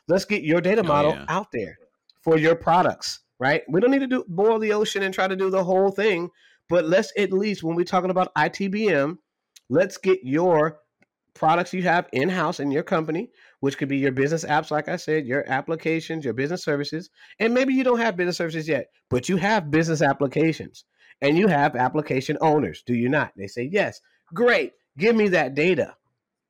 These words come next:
Speaker 1: Do you know this
Speaker 2: Yeah.
Speaker 1: lives in the C M D B? And then when they understand that it does, and they says, "Well, how does this work with demand?" I'm glad you asked, because then from there, you take those applications, and now I build my backlog to those applications.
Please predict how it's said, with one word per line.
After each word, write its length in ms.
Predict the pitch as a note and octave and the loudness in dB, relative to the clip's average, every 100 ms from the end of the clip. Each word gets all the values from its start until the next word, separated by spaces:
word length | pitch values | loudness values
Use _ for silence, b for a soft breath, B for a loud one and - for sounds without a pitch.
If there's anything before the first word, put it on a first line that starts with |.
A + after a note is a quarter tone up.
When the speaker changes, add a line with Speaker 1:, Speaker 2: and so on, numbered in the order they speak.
| _ _ _ _ _ _ G#2+ | _ _ _ _ _ _ -4
Speaker 1:
Do 100 | C#3 | 0
you 120 | F#3+ | 4
know 180 | F#3 F#3 | 4 4
this 200 | F3+ D3+ | 4 2
Speaker 2:
Yeah. 60 | |
Speaker 1:
lives 200 | D3+ E3+ | 0 0
in 80 | F3+ | -2
the 100 | F3 | 0
C 140 | F3+ | 2
M 80 | F#3 | 2
D 100 | G3+ | 2
B? 320 | G#3 C4 - b b b - | 2 0 -2 b b b -2
And 140 | D#3 | 2
then 100 | E3 | 4
when 120 | D#3+ | 4
they 120 | E3 | 2
understand 720 | E3 F#3 E3+ - G3+ A3 F3+ | 2 0 0 -2 -2 0 2
that 160 | D#3+ D3+ | 0 0
it 180 | D3 B2+ | -4 -4
does, 520 | C#3+ B3 F3 D3 D#3+ b b - | 0 2 4 2 0 b b -4
and 80 | D#3+ | -2
they 80 | |
says, 140 | F#3+ F3 | 0 0
"Well, 160 | D#3 | -2
how 160 | D3 A3+ | -2 -4
does 100 | C4 | -2
this 160 | A#3+ F3 | -4 -4
work 260 | E3+ F3 F3 | -4 -4 -6
with 160 | E3+ | -8
demand?" 480 | F3 G3+ A3+ A#2+ - b b - | -6 -4 -4 -4 -10 b b -2
I'm 160 | B3+ | 0
glad 300 | D3+ B2+ C3+ | 2 0 0
you 120 | E3+ - | -4 -2
asked, 480 | B3 - - - - _ _ | -2 -4 -12 -20 -20 _ _
because 320 | C#3+ G3 E3+ | -4 0 2
then 220 | F3 C4 - | 4 2 2
from 180 | F3 D3 | 0 2
there, 220 | G3 G3+ | 2 2
you 200 | D3 D#3 | 0 -2
take 320 | - D3+ - | -2 -4 0
those 220 | F3 G3 | 0 2
applications, 1000 | F3+ F3+ G#3+ G#3 A3 B3 - C3+ C3+ D#3 b b b - | 0 0 -4 -2 0 0 -2 -6 -6 -10 b b b -4
and 160 | D3 | -2
now 240 | F3 G3+ - | 2 0 0
I 160 | D#3 | 0
build 300 | D#3 D#3+ F#3 | 0 2 0
my 200 | F3+ D#3+ | 0 -2
backlog 640 | D3 D#3 G3 F#3+ D3 C3+ C3+ | 0 0 0 0 -2 -2 -4
to 100 | D#3 | -6
those 240 | D3 D3+ | -2 -2
applications. 920 | D3 C#3 D#3 D3+ E3 F3 - A2+ - | 0 -2 -4 -4 -2 -2 -4 -8 -10